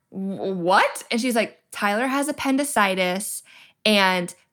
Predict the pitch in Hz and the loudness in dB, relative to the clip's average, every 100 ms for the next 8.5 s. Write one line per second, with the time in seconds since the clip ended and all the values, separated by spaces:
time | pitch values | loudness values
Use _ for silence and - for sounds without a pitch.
0 | - 202 196 185 180 - - 220 233 269 | 0 2 4 2 0 -6 0 2 4 4
1 | 277 262 269 262 226 226 220 - 196 190 | 4 2 2 4 4 2 -2 -4 -2 0
2 | 208 247 262 262 254 247 214 208 208 - | 0 -2 -2 -2 -2 2 2 2 0 -2
3 | 202 196 202 208 196 185 180 185 - 220 | 0 0 0 -4 -6 0 2 2 -2 -4
4 | 220 220 - 220 226 220 226 214 214 214 | -2 -4 -2 0 0 0 2 2 2 0
5 | 214 - - - 220 196 - - 208 - | -2 -6 -10 2 4 4 0 -4 -4 0
6 | 208 208 214 202 208 220 220 214 190 190 | 0 0 -2 0 2 2 4 4 2 2
7 | 190 175 - - 202 196 220 233 220 202 | -2 -4 -6 0 0 4 4 4 2 0
8 | 190 202 220 185 | 2 4 6 4